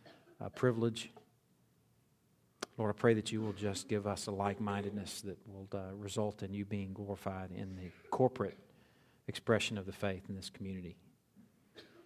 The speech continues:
Lord, in these next few minutes, I want to pray for shepherds especially. I pray for a message that will penetrate a heart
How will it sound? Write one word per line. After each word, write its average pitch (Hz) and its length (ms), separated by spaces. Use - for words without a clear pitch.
Lord, 131 100
in 120 60
these 123 180
next 123 220
few 113 160
minutes, 113 340
I 107 60
want 104 240
to - 40
pray 110 280
for - 240
shepherds 107 480
especially. 92 560
I 123 60
pray 139 200
for 127 220
a - 20
message 117 380
that 101 120
will 95 80
penetrate 113 540
a 95 60
heart 95 340